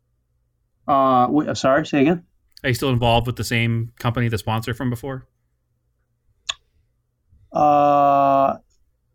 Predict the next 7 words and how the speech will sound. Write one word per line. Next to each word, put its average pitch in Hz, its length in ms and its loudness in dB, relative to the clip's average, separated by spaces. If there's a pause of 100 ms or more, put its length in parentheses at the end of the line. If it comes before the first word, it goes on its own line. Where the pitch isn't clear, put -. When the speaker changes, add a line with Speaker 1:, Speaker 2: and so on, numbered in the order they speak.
(280)
Speaker 1:
no. 147 880 0 (320)
I, 151 180 2
Speaker 2:
Okay. - 80 -4 (480)
Speaker 1:
so - 420 0
I 160 140 2
got 185 260 2
wheels 135 800 2